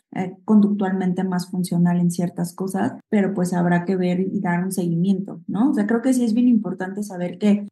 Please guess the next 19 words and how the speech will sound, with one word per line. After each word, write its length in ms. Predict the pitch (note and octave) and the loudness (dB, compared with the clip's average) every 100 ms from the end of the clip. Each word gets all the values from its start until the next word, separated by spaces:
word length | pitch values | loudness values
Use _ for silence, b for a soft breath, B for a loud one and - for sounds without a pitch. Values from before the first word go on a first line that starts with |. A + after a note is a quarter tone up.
| - | -4
para 460 | G3 F#3 - - - | -2 -2 -6 -14 0
depresión 500 | G3 F#3+ F#3+ A3+ B3+ | 0 0 -2 0 0
como 260 | D#4 C4 | 4 2
cu-, 240 | G3+ E3+ - | 2 -4 -4
para 220 | F#3 F3+ | -4 -2
cualquier 340 | F#3 F#3 G#3 G#3 | -2 -2 -2 -2
trastorno 440 | A#3+ A#3 A3+ A#3+ | -6 -4 0 2
mental 380 | G#3+ F#3+ G3+ A3 | 2 2 2 2
nada 160 | G#3 | 2
está 220 | G#3+ - F#3+ | 0 -2 -8
escrito 420 | - - F#3 F#3 | -8 -6 -6 -2
en 140 | F3+ | 0
piedra. 480 | F3+ F#3 F#3+ E3+ E3+ | 2 2 0 -2 -8
Entonces 320 | - G#3 A3+ | -2 2 2
seguimos 520 | G#3+ F#3+ G3 F#3+ G#3+ A#3+ | 4 2 2 4 4 4
estudiando 500 | - G3 F#3+ F#3+ G3+ | 0 -2 -2 0 2
y 40 | |
seguimos 500 | G3+ E3+ F3 F3+ - | 2 2 2 0 0
entendiendo, 680 | E3+ E3+ D#3+ F3 G3 F#3+ | -2 -2 -2 0 0 -2